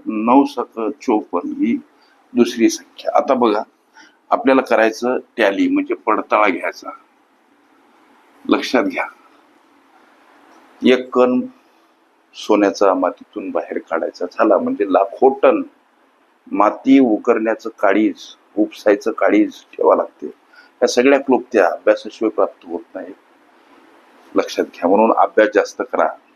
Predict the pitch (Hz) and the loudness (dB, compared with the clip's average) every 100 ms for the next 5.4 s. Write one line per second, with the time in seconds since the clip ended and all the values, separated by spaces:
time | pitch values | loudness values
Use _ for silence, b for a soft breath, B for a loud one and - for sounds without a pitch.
0 | _ _ _ _ _ 98 98 113 107 113 | _ _ _ _ _ -4 0 -2 0 -2
1 | 104 104 101 107 101 101 92 - 98 - | 0 -2 0 0 0 0 0 0 -4 -2
2 | 107 107 - 113 113 - 92 98 127 135 | -4 -4 -4 -4 -4 -6 0 4 4 4
3 | 95 - 87 _ 90 82 - - _ _ | 0 -8 -20 _ -6 -6 -10 -20 _ _
4 | _ _ _ _ _ - 107 135 117 98 | _ _ _ _ _ 0 2 4 2 -2
5 | - - - | -8 -20 -16